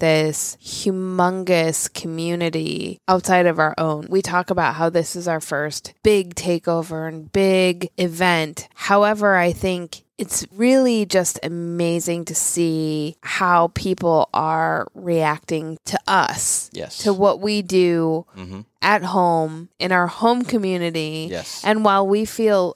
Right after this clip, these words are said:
Speaker 1: loved and supported in our own local community, I also love the fact that we're here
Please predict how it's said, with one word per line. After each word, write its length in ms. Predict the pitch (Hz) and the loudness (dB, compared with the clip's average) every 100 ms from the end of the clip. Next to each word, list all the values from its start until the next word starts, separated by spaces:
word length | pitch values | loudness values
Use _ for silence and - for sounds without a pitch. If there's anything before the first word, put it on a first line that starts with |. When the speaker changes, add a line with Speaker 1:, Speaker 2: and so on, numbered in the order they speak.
| _ | _
Speaker 1:
loved 720 | 190 202 226 220 220 220 202 | 0 4 4 4 4 2 0
and 180 | 165 175 | -6 -4
supported 800 | 175 - - 220 220 214 208 196 | -6 -6 -2 0 2 4 2 0
in 180 | - 185 | -2 -2
our 240 | 180 - | -4 -2
own 460 | 160 190 190 190 190 - | 0 2 2 -2 -4 0
local 380 | 208 233 233 | 4 4 2
community, 880 | 208 - 175 165 165 165 165 165 165 - | -4 -4 -4 -2 -2 -2 -2 -4 -6 -2
I 160 | 170 151 | 0 2
also 380 | 175 202 220 | 2 0 0
love 280 | 202 180 170 | 2 2 2
the 60 | 170 | -2
fact 320 | - 165 165 170 | -2 -2 -2 -2
that 160 | 143 | 0
we're 140 | 180 175 | 0 -2
here 640 | - 196 175 175 175 175 | -2 2 4 4 4 0